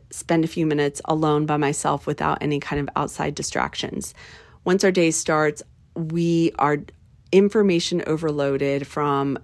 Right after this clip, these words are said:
the demands in our life, media, social media, phones, whatever, everything, right? We're completely on overload constantly and consistently.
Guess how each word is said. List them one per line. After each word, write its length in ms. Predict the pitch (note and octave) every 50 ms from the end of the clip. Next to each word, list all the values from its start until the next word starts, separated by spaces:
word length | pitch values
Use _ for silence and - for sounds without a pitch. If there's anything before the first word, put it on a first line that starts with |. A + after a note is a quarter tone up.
| -
the 120 | - - D#3
demands 420 | E3 D#3 D#3+ D#3 D#3 D#3+ E3+ F#3
in 80 | F#3 F#3
our 120 | F3 E3+
life, 560 | D#3+ D3+ C#3+ C#3+ D3 C#3+ C#3+ - - - - - _ - - - - - - - - - - - - -
media, 480 | F#3+ F#3+ G3 G3+ F#3+ F#3+ F#3 F3+ F3
social 380 | E3+ - - F3+ E3+ - - F3+
media, 480 | E3+ D#3+ D#3+ F3 E3+ D#3+ D3+ D3+ D3
phones, 720 | - - - - E3 D#3+ D#3 D#3 D#3 D#3 D#3+ D#3+ D#3 D#3 - - - - - - - - - - - - - - - - G3 F3+ E3 F3+ F3+ -
whatever, 480 | - F3+ F#3+ F3 E3+ D3+ C#3+ D3 - -
everything, 520 | D#3 E3+ D#3 D3+ D3 C#3 C3+ - B2+ C#3
right? 420 | C#3+ D3+ D3 D3 D#3 F#3+ - - - - - - - - - - - - - -
We're 120 | E3+ E3
completely 640 | - - F3+ E3+ - - G3 F3+ - F#3+ G#3+ G#3 - - -
on 400 | - D#3+ D#3+ D#3+ D#3 D#3 D#3 D#3 - - - - - - - - - - -
overload 680 | F3 F3 E3 E3+ E3 D#3 D#3 C#3+ D3 D3 D3 C#3+ -
constantly 760 | - - - E3 D#3 D3+ C#3+ - - - D#3+ - G#2+ D#3 D3+
and 120 | D3 D3 C#3
consistently. 880 | - - D3+ C#3+ - D3 C#3 - - C3+ - - A2+ C3+ C3+ C3+ -